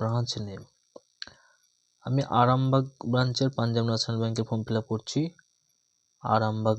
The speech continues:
লিখলাম। আপনারা, আপনি যেই ব্রাঞ্চে কেওয়াইসি জমা দিচ্ছেন, সেই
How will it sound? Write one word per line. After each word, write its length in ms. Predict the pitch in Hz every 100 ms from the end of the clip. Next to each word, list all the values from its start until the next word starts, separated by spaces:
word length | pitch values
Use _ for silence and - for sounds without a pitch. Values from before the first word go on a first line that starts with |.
| 107
লিখলাম। 340 | 110 110 120 151 - _ _ _ _ _ _ _ _ _ _ _ _ _ _ _ _ _ _ _ _ 117
আপনারা, 380 | 117 - 135 139 139 _ 117
আপনি 180 | - 123 120
যেই 140 | 120
ব্রাঞ্চে 260 | 120 120 - -
কেওয়াইসি 360 | 113 113 110 117
জমা 200 | 110 110 110
দিচ্ছেন, 320 | - - 147 175 _ _ _ _ _ -
সেই 200 | - 123